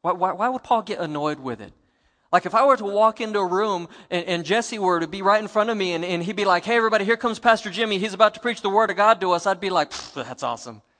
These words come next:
Keep it up, man." That's, I mean, I would just feel cool. That would just be awesome. Like, I got my own entourage and people were, like, following me and telling me, "Hey, here comes Jimmy." I, I would think that was cool, but why does Paul get annoyed?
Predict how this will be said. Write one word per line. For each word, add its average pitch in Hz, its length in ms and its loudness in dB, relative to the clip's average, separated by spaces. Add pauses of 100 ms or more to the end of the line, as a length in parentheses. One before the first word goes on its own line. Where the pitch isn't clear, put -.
(540)
Keep 151 200 -4
it 147 80 0
up, 147 160 2
man." 131 160 -6
That's, 135 240 -6
I 147 100 0
mean, 135 140 -4
I 151 80 2
would 226 120 2
just 214 160 -8
feel 233 140 2
cool. 240 440 -2
That 165 140 2
would 220 120 0
just 220 120 -6
be 202 120 -4
awesome. 190 360 2
Like, 156 140 0
I 175 80 -2
got 196 160 2
my 202 80 2
own 202 220 0
entourage 165 520 2
and 151 80 -8
people 202 240 -8
were, 196 140 2
like, 160 220 -2
following 190 360 0
me 190 180 -4
and 156 100 -6
telling 190 260 -2
me, 160 100 -4
"Hey, 185 200 -2
here 190 160 -2
comes 196 260 -6
Jimmy." 175 340 -4 (280)
I, 180 140 2
I 160 180 2
would 262 140 0
think 226 180 -6
that 196 100 2
was 180 140 -4
cool, 262 200 -4
but 165 200 -8
why 208 120 -6
does 240 140 -6
Paul 196 240 -4
get 175 200 -12
annoyed? 139 460 -14